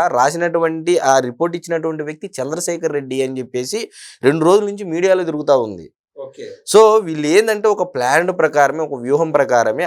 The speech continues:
Speaker 1: అమరావతిని కూడా కేవలం ముంబైలో ఉన్నటువంటి ఏదైతే సెక్స్ ర్యాకెట్ ఎక్కువగా జరుగుతుందో, ఆ ప్రాంతం మాదిరిగానే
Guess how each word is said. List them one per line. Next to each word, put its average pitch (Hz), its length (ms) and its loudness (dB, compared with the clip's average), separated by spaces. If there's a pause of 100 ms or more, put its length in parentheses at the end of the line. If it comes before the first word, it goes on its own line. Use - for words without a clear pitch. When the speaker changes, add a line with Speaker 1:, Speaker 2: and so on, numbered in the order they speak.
Speaker 1:
అమరావతిని 156 800 2
కూడా 123 360 0 (300)
కేవలం 170 500 4 (520)
ముంబైలో 208 460 4
ఉన్నటువంటి 170 440 0 (140)
ఏదైతే 139 260 0 (120)
సెక్స్ 127 260 -2
ర్యాకెట్ 160 340 2 (300)
ఎక్కువగా 147 360 2
జరుగుతుందో, 131 380 -6 (240)
ఆ - 0 - (180)
ప్రాంతం 196 440 0
మాదిరిగానే 156 500 2